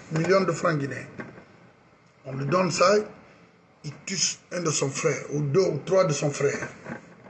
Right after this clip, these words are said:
Ce dernier vit avec ça aujourd-,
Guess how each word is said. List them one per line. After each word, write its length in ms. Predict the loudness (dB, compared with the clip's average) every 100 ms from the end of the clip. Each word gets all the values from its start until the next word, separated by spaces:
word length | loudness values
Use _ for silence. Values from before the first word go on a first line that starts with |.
| -20 -20 -20 -20 _
Ce 140 | -10
dernier 360 | -2 2 4 2
vit 240 | 2 0 0 -4 -4
avec 240 | 0 0
ça 180 | 2 2
aujourd-, 300 | 0 -2 -10